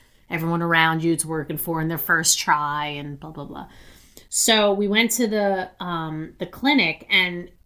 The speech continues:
I realized, you know, I was in this category called unexplained, which means that, you know, it was probably just my age. Um, I, I had no idea how much your age plays a role. Um, where, you know, after thirty-five,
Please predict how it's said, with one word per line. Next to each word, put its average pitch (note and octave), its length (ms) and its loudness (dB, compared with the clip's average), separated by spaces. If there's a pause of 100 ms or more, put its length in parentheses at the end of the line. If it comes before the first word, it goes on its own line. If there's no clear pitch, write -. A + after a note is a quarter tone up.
(120)
I F#3 80 -2
realized, F3+ 920 2
you G3+ 60 -4
know, F#3 100 -2
I A3+ 120 6
was B3 100 2
in A#3+ 80 2
this G#3+ 140 2
category F3+ 560 0
called E3+ 400 -6
unexplained, F3 920 -2 (560)
which F#3 240 0
means F#3 400 2
that, E3+ 460 2
you G#3 80 -2
know, F3+ 80 -2
it E3 40 -6
was F3+ 120 -2
probably A3+ 380 6
just E3+ 200 -4
my D#3+ 160 -4
age. D#3+ 580 -2
Um, D#3 420 -6 (180)
I, F3 200 2
I F3 140 4
had F3 240 -4
no G3 420 2
idea E3+ 380 0
how E3+ 100 -4
much E3 380 -8
your E3+ 140 -10
age D#3+ 320 -4
plays E3 260 -4
a E3 60 -4
role. D#3+ 500 -2 (420)
Um, D#3 580 2 (680)
where, E3+ 560 2
you F3+ 100 -2
know, E3 220 0
after F3 460 2
thirty-five, E3 1200 4